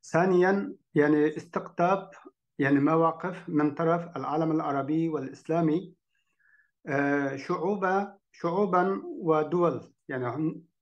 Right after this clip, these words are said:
يعني أنظمة دول. فالصين، آه، استغلت من أحداث غزة أولا، آه، بتغطية غطاء جرائمها في تركستان الشرقية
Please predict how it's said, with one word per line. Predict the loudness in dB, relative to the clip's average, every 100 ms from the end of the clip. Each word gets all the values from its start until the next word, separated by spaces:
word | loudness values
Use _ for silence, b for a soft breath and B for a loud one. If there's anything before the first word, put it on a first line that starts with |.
| _ -6
يعني | -4 0
أنظمة | 2 2 2 0 -2 -12 _ -4
دول. | 0 0 -2 -12 _ _ _ _ b b b b
فالصين، | -4 0 2 0 -4 -2 -2 -2 -4 -14 _ -4
آه، | 0 0 0 -4
استغلت | -8 -4 0 2 2 -2 -4 -8 0
من | 0 0
أحداث | -4 -6 -4 -6 -4
غزة | -6 -2 0 -2 -6 _ _ _ _ 0
أولا، | 2 2 2 0 -4 -12 -6
آه، | -2 -2
بتغطية | -2 -2 -2 -4 -4 -2 0 -2 -6 _ _ _ _ _ _ -2 0 2 0 -4 -6 -4 -2
غطاء | -2 -2 -2 -2 -2 -4 -6
جرائمها | -4 -2 -4 -4 -4 -2 -4
في | -4 -8
تركستان | -8 -12 -4 -2
الشرقية | -2 -4 -8 -4 0 0 0